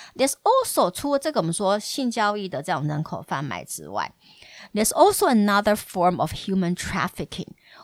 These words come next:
where women were coerced into working as cleaners for little to money with no way to live.还有另外一种的人口贩卖，就是可-，女性她会被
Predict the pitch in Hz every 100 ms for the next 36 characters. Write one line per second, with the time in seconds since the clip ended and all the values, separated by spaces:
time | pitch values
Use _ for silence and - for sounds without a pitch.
0 | - 214 185 190 214 320 214 - 180 -
1 | 165 165 - 208 185 226 - - - _
2 | _ 196 170 - 170 175 208 202 - 208
3 | - 160 - - - 214 214 151 131 -
4 | - 165 156 220 - 277 269 247 214 185
5 | 196 165 139 147 156 160 180 196 190 185
6 | 180 185 - 160 147 165 120 - _ -
7 | - - - - - 311 330 381 330 240
8 | 160 151 156 160 - - - 120 113 113
9 | 104 _ - - - 208 214 185 - 175
10 | 165 - - 190 190 - 285 277 254 240
11 | 233 202